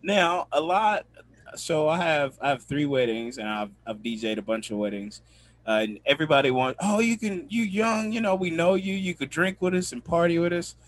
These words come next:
I'm like, "No, this, my job is to make y'all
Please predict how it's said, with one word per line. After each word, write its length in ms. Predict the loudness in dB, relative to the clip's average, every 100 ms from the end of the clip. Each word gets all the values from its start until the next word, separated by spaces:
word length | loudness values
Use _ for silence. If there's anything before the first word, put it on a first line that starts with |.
| -20 -20 -8
I'm 60 |
like, 180 | -4 -4
"No, 560 | -4 -2 0 0 -4 -12 _ _ _
this, 360 | -4 -2 -2 -8 -6
my 240 | 0 0
job 480 | 2 4 4 4 0
is 160 | -4 -6
to 120 | -6
make 240 | -4 -4 0
y'all 540 | 0 2 2 0 -4